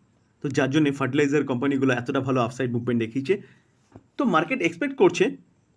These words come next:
যে যেভাবে গভর্নমেন্ট কৃষির ওপর জোর দিয়েছে, তো সেই ক্ষেত্রে কিন্তু এই ফার্টিলাইজার কোম্পানিগুলো হয়তো কিছুটা রাহত পেতে পারে জিএসটির ক্ষেত্রে। তো এটাই হচ্ছে আজকে ফার্টিলাইজার কোম্পানিগুলো ভালোটা আপ-, ভালো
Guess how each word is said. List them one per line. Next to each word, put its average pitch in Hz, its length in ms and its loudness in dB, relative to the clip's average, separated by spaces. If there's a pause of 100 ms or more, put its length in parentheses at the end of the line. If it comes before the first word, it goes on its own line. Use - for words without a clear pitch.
(140)
যে 139 60 4
যেভাবে 196 440 4 (640)
গভর্নমেন্ট 147 560 2 (400)
কৃষির 185 280 0
ওপর 220 240 4
জোর 160 260 6
দিয়েছে, 135 240 4 (600)
তো 175 60 4
সেই 170 180 4
ক্ষেত্রে 175 280 2
কিন্তু 165 280 -2
এই 180 140 2
ফার্টিলাইজার 156 520 0
কোম্পানিগুলো 151 540 0
হয়তো 135 300 -2
কিছুটা 180 300 0
রাহত 139 280 0
পেতে 135 180 -2
পারে 127 220 0
জিএসটির 135 380 0
ক্ষেত্রে। 101 280 -10 (1300)
তো - 40 -2 (140)
এটাই 156 180 0
হচ্ছে 143 240 -4
আজকে 123 220 -2
ফার্টিলাইজার 135 460 -2
কোম্পানিগুলো 123 480 -2
ভালোটা 123 300 -2
আপ-, - 220 -8
ভালো 131 200 0